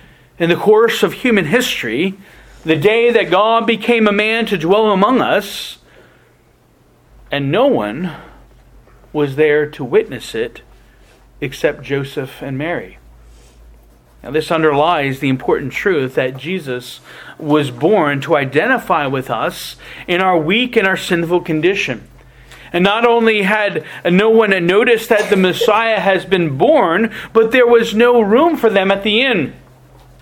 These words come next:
And so that his bed was a, a feeding trough in a stable.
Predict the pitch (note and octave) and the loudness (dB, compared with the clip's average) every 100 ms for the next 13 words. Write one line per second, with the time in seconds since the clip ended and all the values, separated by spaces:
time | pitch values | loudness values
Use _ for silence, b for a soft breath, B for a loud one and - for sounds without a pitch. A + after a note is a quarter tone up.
0 | - - - - - G#3 G#3 G3+ F3 C#3 | -20 -20 -16 -6 -2 2 2 2 2 0
1 | A#3 G#3+ E3 F3+ D#3+ F3+ C3 B B B | 0 2 2 2 2 0 0 B B B
2 | E3 D#3 - C4+ C4+ A3+ G3 - B2+ D#3 | -2 -2 0 2 2 2 0 0 0 0
3 | E3 F3 F3+ D#3+ - - B3+ B3+ C#3 - | -2 -2 -2 -4 -6 -2 0 2 -2 -4